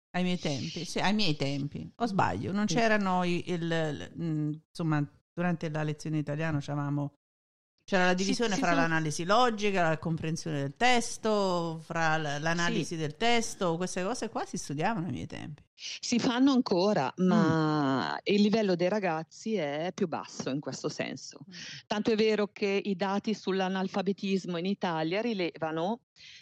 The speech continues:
Speaker 3: che abbiamo un alto livello di analfabetismo nella comprensione in generale del, dei testi scritti,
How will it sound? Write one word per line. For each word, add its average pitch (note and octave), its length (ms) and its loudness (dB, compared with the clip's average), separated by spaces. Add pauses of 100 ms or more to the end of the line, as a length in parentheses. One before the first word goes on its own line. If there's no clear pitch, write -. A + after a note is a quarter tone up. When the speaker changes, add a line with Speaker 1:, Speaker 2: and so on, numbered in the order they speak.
(160)
Speaker 3:
che G3+ 200 2
abbiamo F3 260 -2
un F#3 100 -2
alto F3+ 300 -2
livello E3+ 560 2
di E3 100 -4
analfabetismo F3+ 800 -2
nella E3+ 240 -2
comprensione D3 1120 -4
in G3+ 140 6
generale D3 680 0
del, D3+ 260 0
dei D#3+ 180 0
testi - 560 -6 (220)
scritti, - 680 -6